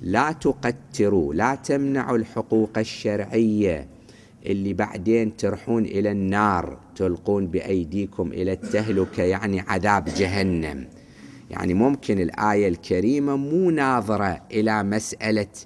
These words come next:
قتل النفس، ناظرة إلى شغلة ثانية.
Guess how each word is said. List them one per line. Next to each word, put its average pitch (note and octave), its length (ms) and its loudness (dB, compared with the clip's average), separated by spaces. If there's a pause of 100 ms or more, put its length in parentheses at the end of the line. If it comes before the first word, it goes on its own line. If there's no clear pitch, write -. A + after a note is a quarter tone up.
(560)
قتل A2+ 340 -2
النفس، F#2 800 -2 (140)
ناظرة B2 440 0
إلى G2 340 -2
شغلة B2 420 0
ثانية. F2+ 640 0